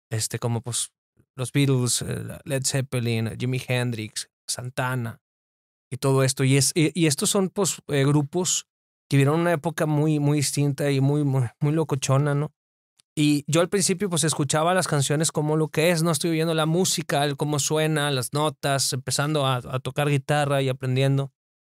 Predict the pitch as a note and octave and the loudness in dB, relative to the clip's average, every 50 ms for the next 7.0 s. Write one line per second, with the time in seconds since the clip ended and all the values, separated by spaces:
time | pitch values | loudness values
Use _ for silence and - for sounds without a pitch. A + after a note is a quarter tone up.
0 | _ _ _ _ _ _ _ _ - C3+ B2+ A#2 - F3+ F3+ E3+ D#3 C#3+ C3 - | _ _ _ _ _ _ _ _ 2 2 4 4 4 2 2 4 2 2 0 -4
1 | _ _ - - D3+ C3+ - E3 E3+ D3+ - E3 D3+ D3+ D3+ D3+ D3+ D3 C3+ - | _ _ -8 -4 -4 -2 0 0 0 0 0 2 2 2 2 0 0 -2 -2 -2
2 | D3 D#3+ D#3+ D3+ C#3+ C#3 D3 C#3+ C#3 C3+ D#3+ D3+ - D3 C3+ A#2 - _ _ _ | 0 0 0 0 0 0 -2 -2 0 0 -2 -4 -4 -4 -6 -6 -8 _ _ _
3 | _ _ _ _ _ _ _ _ _ _ - C#3+ B2+ A#2+ A#2 A#2+ A#2 C#3 D3 D3 | _ _ _ _ _ _ _ _ _ _ 0 2 4 4 2 2 2 0 0 2
4 | C3+ C3+ B2+ C#3+ C3+ - D#3+ E3+ E3+ D3+ - F3+ C#3 D#3+ D#3 C#3+ D#3 D#3 D3 C#3 | 2 0 0 0 0 2 2 2 2 0 0 0 0 0 0 0 0 2 2 2
5 | C3+ C#3 C3 - E3 D3 C#3 C3 C3 - C#3+ C#3 C#3+ D3+ D3 C3+ C3+ B2+ - - | 2 0 0 0 2 2 2 4 2 2 2 2 4 4 2 2 0 -2 -4 -8
6 | - - - - - D#3+ D#3 D#3+ - - C#3+ C#3 C3+ C3 C#3 D3+ D#3+ - - | -16 -18 -14 -6 -2 0 0 2 2 2 2 4 4 4 4 4 2 0 -4